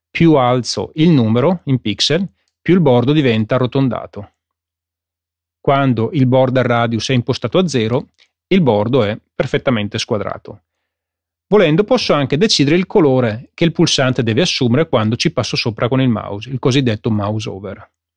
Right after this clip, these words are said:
Quindi torno qua in colori e vedi che oltre all'impostazione normal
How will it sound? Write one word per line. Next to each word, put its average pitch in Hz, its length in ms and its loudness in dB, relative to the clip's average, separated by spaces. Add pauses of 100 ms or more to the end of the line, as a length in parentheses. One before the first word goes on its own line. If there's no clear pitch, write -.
(440)
Quindi - 320 -12 (100)
torno 135 360 2
qua 117 180 0
in 104 140 -4
colori 185 460 0 (1400)
e 233 140 2
vedi 123 260 2
che 120 160 -2
oltre 120 400 0
all'impostazione 123 880 -2
normal 143 680 2